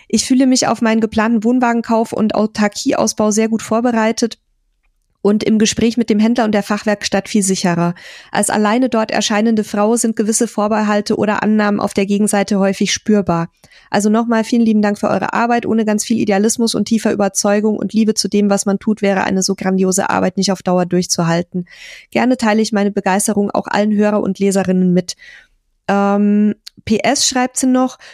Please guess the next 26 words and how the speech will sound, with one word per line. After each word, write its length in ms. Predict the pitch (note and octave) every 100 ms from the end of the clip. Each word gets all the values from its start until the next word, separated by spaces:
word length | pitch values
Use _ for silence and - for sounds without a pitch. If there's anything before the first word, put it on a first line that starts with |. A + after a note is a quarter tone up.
| _
„Meine 280 | G#3+ G#3+ G#3+
Eltern, 460 | - A#3+ A#3+ C4+ C4
einundsiebzig 720 | - A#3 A#3 A3+ - A#3 -
und 160 | G#3 G#3+
neunundsechzig 760 | G#3 A3+ A3+ A3 G#3+ - A3
Jahre 300 | G#3+ G3+ G3+
alt, 240 | - G3 G#3
hören 180 | F#3+ -
euch 220 | G3 -
auch. 300 | - B3 C4
Sie 180 | - G#3+
haben 240 | G3+ G#3 -
am 280 | G3+ G3+ G3+
zwölften 440 | - A3+ B3+ B3+
zwölften 340 | - A3 A3+ A3
ihr 80 |
erstes 360 | - G#3+ A3 -
Wohnmobil 340 | A3 G#3+ G#3+
gekauft 460 | G3+ G3+ G#3+ G3+ -
und 100 | G#3
sind 180 | G#3 G3+
für 140 | G#3
eure 220 | - G3+
Hinweise 460 | G3+ G#3 G3+ F#3+ -
extrem 420 | - - G3 F#3+
dankbar.“ 460 | F3+ F3 - F3+